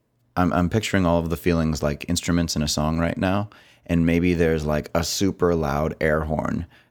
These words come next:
that's going off and just ruining the groove that you were feeling of, you know, getting, being sad sometimes and being happy other times, being afraid other times. But maybe there's anger is just a fucking air horn in the,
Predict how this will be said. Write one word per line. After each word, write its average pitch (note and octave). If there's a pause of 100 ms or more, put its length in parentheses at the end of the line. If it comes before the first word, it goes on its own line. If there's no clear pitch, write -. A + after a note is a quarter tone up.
that's -
going D#2
off D2+
and D#2
just D2
ruining E2+
the D#2
groove E2
that F2+
you E2
were D#2+
feeling F2+
of, E2
you A#2+
know, D#2 (140)
getting, D2
being F2
sad E2+
sometimes D#2+
and D2
being E2
happy E2
other D2+
times, D2+ (260)
being D#2
afraid D2
other D2+
times. C#2+
But A#1+
maybe D#2
there's C#2+ (380)
anger E2+
is D#2+
just D#2+
a D2+
fucking C#2+
air C#2+
horn E2
in D#2+
the, C#2